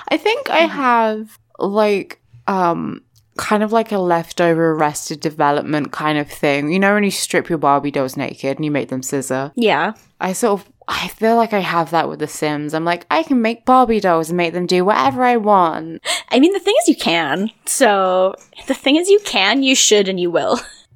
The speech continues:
Speaker 1: Yeah. I've downloaded so much custom content. Um, I download a lot of mods. My computer is gonna fucking die. If we don't get, if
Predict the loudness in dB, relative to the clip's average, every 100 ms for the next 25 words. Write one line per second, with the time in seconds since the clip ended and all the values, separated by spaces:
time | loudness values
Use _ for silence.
0 | _ -8 -2 -2 -2 _ _ -12 -6 -2
1 | 2 4 4 2 0 2 2 2 0 0
2 | 0 0 -2 -2 -2 -2 0 0 -4 -8
3 | _ -2 0 -2 -4 -8 -8 -4 0 0
4 | 2 2 0 0 2 4 2 -2 -2 0
5 | 0 0 2 2 2 0 0 0 -2 -2
6 | -4 -2 -2 0 -2 -4 -2 0 0 0
7 | -2 -4